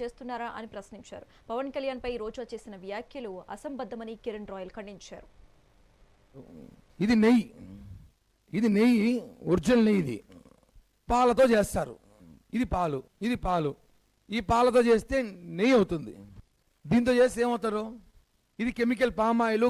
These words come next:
Speaker 2: కెమికల్ సింథటిక్ ఆయిల్, రకరకాలు వేసి కలుపుకొని వచ్చినాం, తీసుకొచ్చామంతా ఒక షెడ్డుకి వెళ్ళి. అంటే, రకరకాల అన్ని చోట్ల కలెక్ట్ చేసి, ఒక పది రకాలుగా కలెక్ట్ చేసాం. అంటే, ఇది, దీని నెయ్యి అంటే ఎవడు నమ్ముతాడా?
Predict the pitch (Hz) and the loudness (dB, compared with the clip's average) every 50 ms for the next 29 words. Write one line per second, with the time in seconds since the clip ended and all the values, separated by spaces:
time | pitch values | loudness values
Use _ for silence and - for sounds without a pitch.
0 | - - 220 220 220 214 - 214 240 240 233 - - - - _ _ _ _ _ | 0 0 0 0 0 0 0 2 2 2 0 -2 -6 -18 -20 _ _ _ _ _
1 | _ - - 220 214 233 208 233 220 208 214 220 214 208 180 214 214 214 226 233 | _ -10 -8 -4 -4 -4 -4 -4 -4 -2 -2 -2 -4 -4 -6 -8 -8 -8 -6 -4
2 | 220 214 214 - - 208 220 185 214 220 202 190 - 214 196 175 170 156 147 120 | -4 -4 -6 -6 -12 -14 -14 -12 -12 -12 -12 -12 -10 -10 -8 -6 -6 -8 -8 -12
3 | 120 120 190 208 - - 196 - - 180 160 156 160 175 180 143 - _ _ 156 | -8 -6 -6 -6 -4 -4 -6 -4 -4 -6 -6 -6 -8 -10 -12 -12 -14 _ _ -20
4 | 151 - 185 175 170 180 185 185 160 135 113 - _ _ _ _ _ _ _ _ | -10 -8 -8 -8 -8 -6 -6 -6 -6 -6 -8 -10 _ _ _ _ _ _ _ _
5 | _ _ _ _ _ _ 147 160 180 160 151 147 160 180 180 170 185 - 196 196 | _ _ _ _ _ _ -8 -6 -6 -6 -6 -6 -8 -8 -6 -4 -4 -2 -2 -4
6 | 196 202 180 190 - 185 180 190 - 185 175 - - 127 _ _ _ _ _ 160 | -6 -10 -16 -16 -12 -12 -14 -12 -12 -16 -18 -18 -18 -20 _ _ _ _ _ -8
7 | 170 - - 175 175 170 - 180 190 190 180 156 165 175 165 _ - 156 127 135 | -6 -6 -8 -8 -10 -10 -8 -8 -6 -6 -6 -10 -12 -14 -14 _ -20 -20 -20 -20
8 | 127 120 - _ _ _ _ _ _ _ _ _ _ - 220 208 254 233 214 240 | -20 -20 -20 _ _ _ _ _ _ _ _ _ _ -6 -2 0 2 4 4 6
9 | 269 269 247 226 240 262 262 233 185 139 - _ _ _ _ _ _ _ _ - | 6 6 6 4 4 2 0 -2 -6 -10 -20 _ _ _ _ _ _ _ _ 4
10 | 214 269 269 262 240 226 240 262 294 311 311 285 262 240 269 247 240 233 220 208 | 6 8 8 8 8 8 8 8 8 8 8 8 8 8 8 8 8 8 8 8
11 | 226 202 202 175 160 139 | 6 6 4 0 0 -2